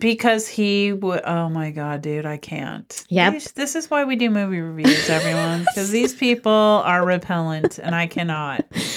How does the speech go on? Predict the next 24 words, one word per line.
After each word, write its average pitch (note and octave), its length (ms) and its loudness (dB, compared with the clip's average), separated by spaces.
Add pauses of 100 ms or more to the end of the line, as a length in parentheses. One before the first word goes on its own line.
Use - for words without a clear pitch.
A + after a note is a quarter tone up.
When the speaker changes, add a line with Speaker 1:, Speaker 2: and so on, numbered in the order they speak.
(160)
Speaker 1:
It's G3+ 180 -8
just A#3+ 240 -8
so A#3 220 0
negative. E3 520 -4
Speaker 2:
It's A#3 200 2
bad, F#3 380 4
dude. F#3 360 0 (300)
So C4 200 4
listeria D4+ 540 4
is C4+ 120 -2
the A#3+ 120 2
third A3 320 4
leading A3 340 4
cause F#3 480 2
of F3 260 -2
death F3 440 2
from F#3 240 0
food F3+ 260 -2
poisoning, A3 760 2
according F#3+ 420 2
to - 160 0
the F3 120 2
Federal E3+ 360 2
Center, F3 600 -2